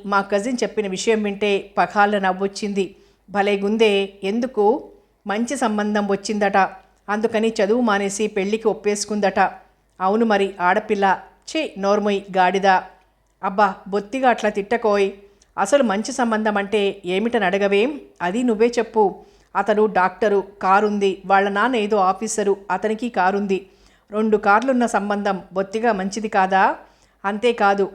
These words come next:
వరుడి నాన్న తోడల్లుడి మేనల్లుడికి ఏదో గొప్ప కంపెనీ ఉంది. ఓహో, అయితే ఈ సంబంధానికి కాళ్ళు చేతులు కట్టేసైనా సరే పెళ్లి చేయాల్సిందే. నేనలాగే అనుకున్నాను, ఇదేదో బలవంతం వ్యవహారమేమో అని.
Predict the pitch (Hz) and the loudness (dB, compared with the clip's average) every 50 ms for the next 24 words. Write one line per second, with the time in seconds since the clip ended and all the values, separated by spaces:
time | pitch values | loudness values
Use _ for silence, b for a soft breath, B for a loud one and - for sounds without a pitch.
0 | - 185 190 196 226 240 262 233 208 202 202 202 202 196 190 190 190 - - - | -2 0 0 0 0 0 0 0 0 0 0 0 0 0 0 -2 -2 -6 -8 -4
1 | 196 202 202 220 220 220 214 202 202 208 196 180 - - - _ _ _ _ _ | -4 0 0 0 0 2 2 0 2 0 0 -2 -6 -10 -16 _ _ _ _ _
2 | _ _ - 202 208 214 220 233 226 226 220 208 214 214 202 196 208 202 202 190 | _ _ -6 -4 -2 0 0 0 0 0 -2 -4 -2 -2 0 0 2 0 0 0
3 | - 175 202 196 196 - 233 214 220 190 196 190 214 214 208 202 202 196 190 196 | -2 -4 -4 -4 0 0 0 2 2 0 0 -2 -2 -2 -2 -2 -2 -2 0 0
4 | 190 - b b b b b b b - 196 208 202 202 214 208 196 180 165 - | -2 -2 b b b b b b b 0 0 0 2 4 2 2 2 2 0 -4
5 | - - _ _ - 185 202 202 202 220 202 196 190 - - 208 214 202 - 208 | -12 -20 _ _ -6 -4 -4 -2 0 2 2 2 0 -2 -4 -4 -4 -2 -2 -2
6 | 190 208 233 240 240 233 220 214 208 220 208 - 185 185 196 220 233 220 - 214 | -2 0 0 0 2 2 0 0 -2 -6 -4 0 2 2 4 2 0 0 0 -2
7 | 202 214 208 202 196 202 180 185 - 214 202 - 214 196 196 202 196 190 185 - | -2 0 -2 -2 -2 -2 -4 -2 -2 -2 0 0 -2 -2 0 0 -2 -2 -2 -4
8 | - - 196 202 208 208 196 175 180 202 202 208 208 196 196 202 196 196 202 190 | -4 -4 -2 -2 -2 -2 -2 -4 -4 -4 -2 0 0 2 2 0 -2 -4 -6 -4
9 | 190 196 196 180 - - b b b b b b b b b b - 190 208 214 | -2 -2 -2 -2 -4 -10 b b b b b b b b b b -6 -2 0 0
10 | 208 202 190 208 226 233 247 233 202 196 196 220 208 202 202 196 196 196 190 - | 2 2 2 4 2 4 2 2 0 0 -2 -2 -2 -2 -2 -2 -2 -4 -6 -6
11 | - 196 190 208 214 220 233 247 214 190 190 196 202 220 226 226 233 220 208 196 | -8 -2 0 2 2 2 2 2 2 0 0 0 -2 -2 -2 -2 -2 -2 0 -2
12 | 196 196 214 208 208 208 202 202 202 202 202 196 196 190 196 196 185 | 0 0 0 0 0 0 -2 -2 -2 0 0 2 2 0 -2 -4 -6